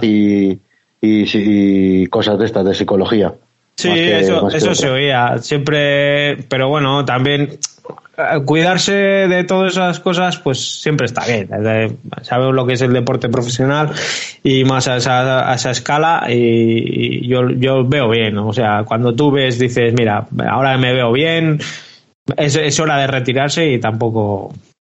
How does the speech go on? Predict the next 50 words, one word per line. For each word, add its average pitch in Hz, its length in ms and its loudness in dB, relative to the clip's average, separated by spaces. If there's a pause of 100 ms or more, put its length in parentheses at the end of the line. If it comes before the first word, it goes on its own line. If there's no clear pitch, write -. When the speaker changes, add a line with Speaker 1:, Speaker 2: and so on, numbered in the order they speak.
Speaker 2:
Yo, 165 160 2
yo 165 180 2
creo 156 160 0
que 127 80 -2
ha 131 120 0
ganado 123 280 0
suficiente 120 480 0
dinero 123 380 2
y 120 60 0
no 123 100 0
hay 120 120 0
que 123 100 -2
ser 113 160 0
ambicioso, 120 840 0
eh, 127 220 -2
hay 120 100 -2
que 120 120 -2
proteger 120 440 -2
también 120 280 2
un 120 80 4
poco 117 240 2
tu 117 100 2
cabeza 117 720 0
en 113 160 0
todos 117 160 0
los 104 140 0
sentidos. 110 580 -2 (220)
Speaker 1:
Bueno, 117 280 2
y 110 640 4
yo, 127 340 2
eh, 110 540 2
estos 127 320 0
días 151 240 2
está 127 220 -2
siendo 131 180 2
la 127 80 2
Combine, 123 380 2
que 139 80 0
es 113 80 0
el 127 80 4
evento 123 260 2
central 131 400 2
N 131 160 2
F 117 220 2
L, 131 300 2 (520)
Speaker 2:
Sí. 170 60 -6
Speaker 1:
y 120 580 4 (240)
he 151 80 0
estado 147 460 0
viendo 151 720 2